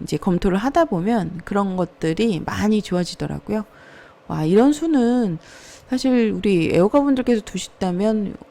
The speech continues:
어, 실수 아니냐, 이렇게 좀 의심해 볼 만한 그런 수일 것 같아요. 저도 모-, 몰라서 깜짝 놀랐습니다. 네, 이렇게 아주 실속 있게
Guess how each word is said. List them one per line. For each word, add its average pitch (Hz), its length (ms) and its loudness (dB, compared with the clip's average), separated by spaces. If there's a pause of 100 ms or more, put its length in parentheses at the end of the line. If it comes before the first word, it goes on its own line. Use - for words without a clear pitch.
(320)
어, 175 320 -4
실수 311 420 -4
아니냐, 170 840 -2 (180)
이렇게 165 240 -6
좀 143 220 -8
의심해 254 440 4
볼 220 160 6
만한 175 420 0
그런 214 220 0
수일 202 220 -2
것 - 160 -8
같아요. 143 380 -6
저도 214 540 4
모-, 196 260 0
몰라서 214 880 2 (640)
깜짝 339 280 2
놀랐습니다. 190 720 2
네, 151 240 -8
이렇게 180 360 -4
아주 147 300 -6 (220)
실속 302 340 -2
있게 - 420 -6